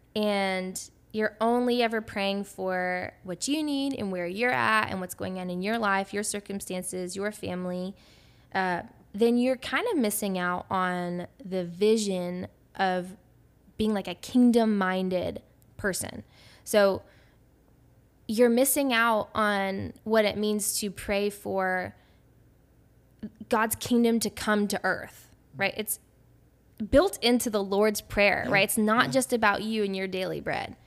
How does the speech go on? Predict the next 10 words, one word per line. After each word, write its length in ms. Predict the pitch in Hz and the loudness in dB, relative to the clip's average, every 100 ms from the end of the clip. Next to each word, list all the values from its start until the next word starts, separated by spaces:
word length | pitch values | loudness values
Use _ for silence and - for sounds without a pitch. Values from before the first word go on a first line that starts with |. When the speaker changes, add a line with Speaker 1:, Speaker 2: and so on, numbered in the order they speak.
| - | -12
Speaker 2:
Hello. 340 | 170 - 226 - | -8 -8 -8 -2
Speaker 1:
Right? 400 | 196 208 240 - | 2 2 0 -2
It's, 380 | 220 214 - - - 214 | -4 -4 -6 -8 -8 -6
it's 160 | 202 | -2
<laughs> 0 | |
about, 600 | 220 220 - 233 - 226 - - - - - | -2 -2 4 4 4 -2 -4 -14 -16 -16 -4
it's 200 | - 247 | 0 4
about, 560 | 247 220 208 202 196 - - | 2 6 6 6 2 -4 -8
um, 480 | 202 190 180 180 208 - | -4 -2 -4 -6 -8 -6
seeing 600 | - 254 240 262 277 | -4 0 2 2 0